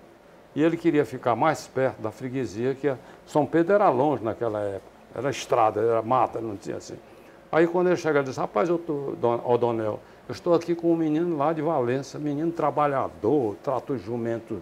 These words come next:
bem, é, todo mundo tá elogiando o trabalho dele aqui. E eu matriculei esse menino aí no colégio." Ele disse que é de Valença. Eu disse,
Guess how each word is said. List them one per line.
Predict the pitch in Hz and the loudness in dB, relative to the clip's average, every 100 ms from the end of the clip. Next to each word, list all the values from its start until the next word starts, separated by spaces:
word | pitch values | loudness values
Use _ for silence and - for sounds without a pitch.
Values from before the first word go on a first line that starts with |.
| 82 | 0
bem, | 113 131 135 113 - - - - | 2 2 -2 -6 -12 -20 -8 0
é, | 131 131 123 - | 2 2 -2 4
todo | 180 170 | 4 6
mundo | 147 151 143 | 2 2 0
tá | 147 135 | 0 0
elogiando | 131 120 123 131 123 | 0 -4 -2 -2 -4
o | |
trabalho | 117 117 113 120 120 | -2 -2 0 0 -2
dele | 98 123 117 101 | -2 -2 -2 -4
aqui. | - 131 151 - - - - - | -8 -8 -8 -12 -20 -20 -20 -6
E | 135 | 0
eu | 160 | 2
matriculei | 165 170 170 170 165 151 | 6 4 4 0 0 2
esse | 170 170 | 0 2
menino | 170 143 151 151 | 0 0 -2 -4
aí | 151 | -4
no | 160 | -2
colégio." | 160 147 135 139 139 160 - - - - | 0 2 2 2 -2 -10 -16 -20 -6 -2
Ele | 156 | -2
disse | 135 - | -4 -2
que | 185 | 0
é | |
de | 180 | 0
Valença. | 185 160 120 127 127 131 | 2 4 4 2 0 -6
Eu | |
disse, | 127 - | -8 -14